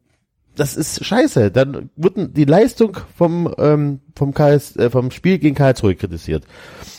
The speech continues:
Dass man sagen kann, ja super, wir haben zwar das Derby gewonnen, aber erste Halbzeit scheiße, dies, jenes.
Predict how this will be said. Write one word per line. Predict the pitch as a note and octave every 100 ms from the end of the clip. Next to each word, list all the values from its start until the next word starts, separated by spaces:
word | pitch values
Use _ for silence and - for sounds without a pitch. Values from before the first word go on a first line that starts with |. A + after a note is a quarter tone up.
| -
Dass | B2
man | B2+
sagen | C3+ A#2+
kann, | B2
ja | A#2+
super, | G#3 G#3 D3+
wir |
haben | C#3+
zwar | C#3 A#2+
das | -
Derby | C3+ A#2+
gewonnen, | G#2+ A2 E3+ G3
aber | - D#3+ F#3 F#3
erste | D#3 D#3+
Halbzeit | D#3 C#3+ B2+
scheiße, | D3+ D3 C3+
dies, | D#3+ D#3
jenes. | D#3+ E3